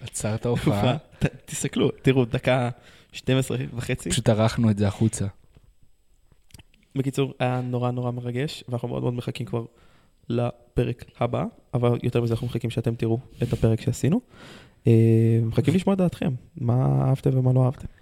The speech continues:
Speaker 1: אה, אם לא אהבתם,
Speaker 2: תמותו.
Speaker 1: אל, אל תגידו לנו את זה, בבקשה.
Speaker 2: אנחנו נחסום
Speaker 1: באמת,
Speaker 2: אתכם. אנחנו,
Speaker 1: עבדנו
Speaker 2: אין לנו
Speaker 1: על זה
Speaker 2: קומנטס,
Speaker 1: כל
Speaker 2: אה,
Speaker 1: כך
Speaker 2: רעים.
Speaker 1: קשה ש-, באמת, אני לא רוצה לשמוע אם לא אהבתם את זה. באמת,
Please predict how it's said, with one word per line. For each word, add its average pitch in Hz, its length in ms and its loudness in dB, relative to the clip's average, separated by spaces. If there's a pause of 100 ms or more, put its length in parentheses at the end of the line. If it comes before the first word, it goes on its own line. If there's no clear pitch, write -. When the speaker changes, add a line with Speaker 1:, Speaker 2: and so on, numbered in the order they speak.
(240)
Speaker 1:
אה, 101 320 -4 (140)
אם 120 100 0
לא 120 140 2
אהבתם, 131 500 -4 (360)
Speaker 2:
תמותו. 151 320 4 (200)
Speaker 1:
אל, 131 100 -2 (180)
אל 123 120 0
תגידו 104 360 -6
לנו 101 300 -4
את 98 100 -8
זה, 104 100 -8
בבקשה. 104 580 -4
Speaker 2:
אנחנו 120 200 6
נחסום 117 220 6
Speaker 1:
באמת, 127 180 6
Speaker 2:
אתכם. 113 60 0 (120)
אנחנו, 127 280 2
Speaker 1:
עבדנו 117 140 4
Speaker 2:
אין 127 100 8
לנו 139 120 6
Speaker 1:
על 127 80 6
זה 117 100 -4
Speaker 2:
קומנטס, 113 380 0
Speaker 1:
כל 113 180 0
Speaker 2:
אה, 113 60 -2
Speaker 1:
כך 113 120 -2
Speaker 2:
רעים. 113 140 -4
Speaker 1:
קשה 131 380 0
ש-, 135 100 -4 (680)
באמת, 123 300 -2
אני 117 100 0
לא 135 60 4
רוצה - 240 0
לשמוע 123 400 -2
אם 110 140 0
לא 107 120 2
אהבתם 110 320 -2
את 113 120 -6
זה. 117 80 -4
באמת, 127 300 2